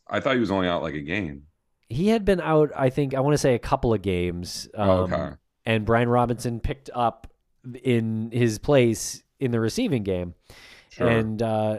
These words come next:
Speaker 2: now Gibson is apparently, actually, yeah, he did play last week, didn't he? He had only had
Speaker 1: Yeah.
Speaker 2: nine touches, but okay. Well, he's back, and they're playing Miami at home this week. Um, theoretically, maybe a little bit healthier. Yeah, you're right. He only missed one game. I don't know why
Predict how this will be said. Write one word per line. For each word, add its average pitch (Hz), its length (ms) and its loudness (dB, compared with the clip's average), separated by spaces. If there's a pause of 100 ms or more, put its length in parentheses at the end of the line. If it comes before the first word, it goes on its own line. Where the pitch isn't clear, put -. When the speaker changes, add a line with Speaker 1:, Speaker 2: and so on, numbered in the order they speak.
(120)
Speaker 2:
now 139 240 0
Gibson 135 640 0
is 120 480 0
apparently, 113 760 -2
actually, 139 680 -6
yeah, 127 240 -4
he 117 160 -6
did 185 220 -12
play 92 200 -4
last 87 300 -8
week, 90 180 -6
didn't 107 220 -8
he? 80 120 -6
He 98 100 -6
had 110 120 -2
only 127 200 -2
had 110 80 0
Speaker 1:
Yeah. 110 120 0
Speaker 2:
nine 80 200 -4
touches, 85 420 -8
but 85 260 -8
okay. 80 300 -8 (360)
Well, 123 120 2
he's 143 120 4
back, 156 320 0
and 143 140 -2
they're 147 80 0
playing 160 300 0
Miami 139 480 2
at 113 100 -4
home 131 320 2
this 85 240 -8
week. 73 320 -12 (500)
Um, 87 640 -6
theoretically, 107 600 0
maybe 104 300 0
a 101 60 0
little 101 220 -2
bit 98 240 -2
healthier. 131 600 2
Yeah, 113 140 0
you're 113 180 0
right. 95 160 0
He 113 100 0
only 113 180 0
missed 104 220 -4
one 104 140 -4
game. 90 220 -6
I - 20 -4
don't 92 100 -6
know 92 60 -4
why 90 220 -4